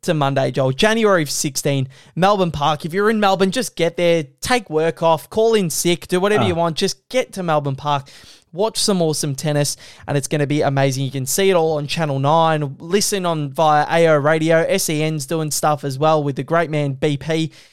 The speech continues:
Speaker 1: He'll be calling the action. Looking forward to everything. Joel Ferrucci, it's been an absolute pleasure. We'll catch up throughout the tournaments and, um, and keep everyone updated with what's going on.
Speaker 2: Sounds good, Val. I'll see you night too, mate.
Speaker 1: Certainly will. Looking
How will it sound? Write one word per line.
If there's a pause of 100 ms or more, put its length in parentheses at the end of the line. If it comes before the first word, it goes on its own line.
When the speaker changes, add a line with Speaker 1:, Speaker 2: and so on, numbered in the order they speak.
(120)
Speaker 1:
He'll
be
calling
the
action.
Looking
forward
to
everything. (340)
Joel
Ferrucci,
it's
been
an
absolute
pleasure.
We'll
catch
up
throughout
the
tournaments
and,
um,
and
keep
everyone
updated
with
what's
going
on. (1300)
Speaker 2:
Sounds
good,
Val.
I'll
see
you
night
too,
mate. (420)
Speaker 1:
Certainly
will.
Looking